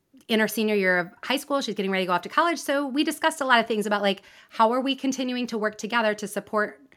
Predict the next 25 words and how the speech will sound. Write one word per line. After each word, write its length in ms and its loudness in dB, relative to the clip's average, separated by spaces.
her 560 -2
through 220 2
the 100 4
next 180 0
stage? 300 0
So 100 -2
I'm 140 6
not 120 2
sharing 280 0
anything 400 -2
specific 500 -4
that 400 0
my 160 0
client 300 -2
has 140 -6
said 160 -4
to 100 -8
me, 460 -2
but 240 2
the 80 -2
parent 360 -2
views 280 -2
me 260 0
as 260 2
a 400 -2